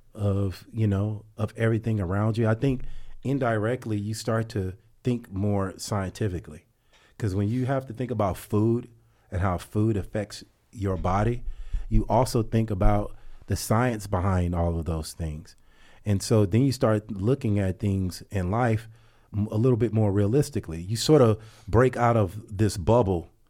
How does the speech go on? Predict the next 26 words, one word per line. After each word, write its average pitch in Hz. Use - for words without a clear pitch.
in 110
terms 120
of 104
the 107
way 113
that 104
we 98
think, 95
the 92
average 113
person, 98
what 101
he 117
learns 101
about 95
nutrition 98
and 90
all 92
those 120
things. 92
He 131
doesn't 110
think, 117
he 107
just 98
goes, 104